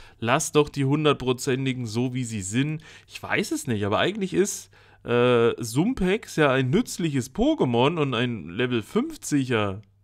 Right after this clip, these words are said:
Krypto Sumpex müsste doch richtig stark und richtig brutal sein. Deswegen möchte ich's jetzt entwickeln.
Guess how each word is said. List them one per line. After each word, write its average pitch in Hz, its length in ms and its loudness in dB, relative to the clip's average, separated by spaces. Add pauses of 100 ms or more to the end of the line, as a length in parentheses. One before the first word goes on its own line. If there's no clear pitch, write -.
(140)
Krypto 139 720 0
Sumpex 214 1000 -2
müsste 139 380 -6
doch 135 300 -2
richtig 185 400 -10
stark 151 400 -4
und 123 100 -6
richtig 139 360 -12
brutal 127 500 -6
sein. 123 360 -2 (500)
Deswegen 117 360 0
möchte 190 280 2
ich's - 120 -4
jetzt 131 200 -4
entwickeln. 170 640 2